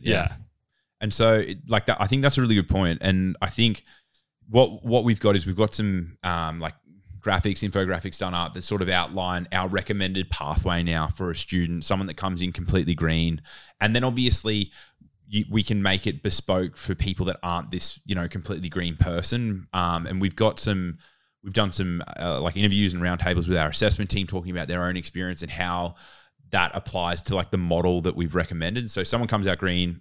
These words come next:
Speaker 1: and they're like, "Look, I'm look at, I'm looking at studying this." So we go, "Right, do the Civian Applied Sports Nutrition." What, what we want is for them, you know, if they wanna piggyback their studies straight away, that's fine. But we would say, "Hey, look, spend twelve to eighteen months practicing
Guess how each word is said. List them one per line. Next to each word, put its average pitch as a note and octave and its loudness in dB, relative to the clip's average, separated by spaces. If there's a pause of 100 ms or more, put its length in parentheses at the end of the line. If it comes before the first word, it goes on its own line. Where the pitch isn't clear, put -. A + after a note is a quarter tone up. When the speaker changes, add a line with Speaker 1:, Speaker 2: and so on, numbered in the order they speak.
Speaker 1:
and F2 -4
they're F2 0
like, D#2+ -2
"Look, G2+ 0
I'm F2+ 0
look F#2+ 4
at, - 0
I'm F#2+ 0
looking G2+ 2
at D#2+ -4
studying E2 -2
this." D2+ -6 (540)
So F2+ -4
we F2 2
go, F2 4
"Right, E2+ 2
do G2 6
the F2+ 6
Civian E2+ 0
Applied D#2 -2
Sports D#2+ -6
Nutrition." D#2+ -6
What, F#2+ -6
what G#2 2
we A#2+ 2
want G2+ 0
is F2+ 0
for - -8
them, F2 -2 (320)
you G2+ -6
know, F#2 -2
if E2+ -4
they A2 2
wanna A#2 0
piggyback G#2 0
their F2+ -2
studies F2+ 0
straight F#2+ 2
away, F#2 4
that's D#2+ -4
fine. F#2 0
But G2+ 0
we F#2+ 2
would F2 -2
say, E2 0
"Hey, G2+ 2
look, G2+ -2 (240)
spend B2+ 2
twelve G#2+ 8
to - 0
eighteen F#2+ 6
months E2+ 0
practicing E2 0